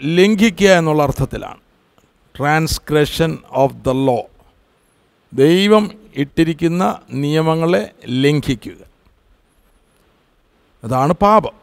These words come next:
ഏദനിൽ അതാണ് സംഭവിച്ചത്. ദൈവം അവർക്കൊരു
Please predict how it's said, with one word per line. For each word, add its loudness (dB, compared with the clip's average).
ഏദനിൽ 6
അതാണ് 4
സംഭവിച്ചത്. 2
ദൈവം 4
അവർക്കൊരു 2